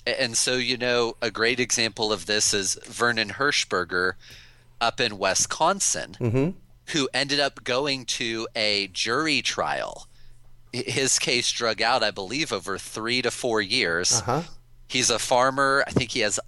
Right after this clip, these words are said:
Speaker 1: ten kids, maybe eleven kids.
Speaker 2: Uh-huh.
Speaker 1: He doesn't even have as much as a parking ticket on his, you know, record. And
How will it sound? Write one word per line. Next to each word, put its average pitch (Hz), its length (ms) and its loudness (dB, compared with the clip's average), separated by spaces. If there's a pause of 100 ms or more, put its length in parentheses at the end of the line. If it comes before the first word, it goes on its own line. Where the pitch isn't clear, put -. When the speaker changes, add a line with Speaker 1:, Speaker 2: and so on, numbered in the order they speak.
(120)
Speaker 1:
ten 147 320 -2
kids, 151 440 -2
maybe 131 280 -2
eleven 113 480 -2
kids. 170 460 -2
Speaker 2:
Uh-huh. 127 260 2 (300)
Speaker 1:
He 151 120 0
doesn't 165 300 0
even 135 180 -2
have 131 220 0
as 117 140 -4
much 123 200 -4
as 107 120 -4
a 90 60 -6
parking 135 560 -6
ticket - 500 -8 (420)
on 110 220 0
his, 104 460 -2 (160)
you 110 120 -6
know, 104 140 0
record. 104 500 -4 (840)
And 123 300 0